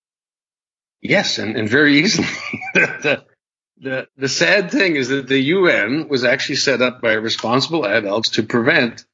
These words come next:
spoiled children from killing each other. You know, and I'll give you an example. The, in two thousand sixteen, there was a, there was a guy from Misrata, Gawil, who made a move on Tripoli.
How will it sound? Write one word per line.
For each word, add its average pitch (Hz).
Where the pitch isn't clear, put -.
spoiled -
children 117
from 135
killing 156
each 90
other. 90
You 127
know, 104
and 113
I'll 135
give 240
you 196
an 175
example. 147
The, 113
in 87
two 143
thousand 139
sixteen, 160
there 117
was 110
a, 113
there 117
was 110
a 107
guy 117
from 113
Misrata, 120
Gawil, 120
who 131
made 143
a 135
move 131
on 127
Tripoli. -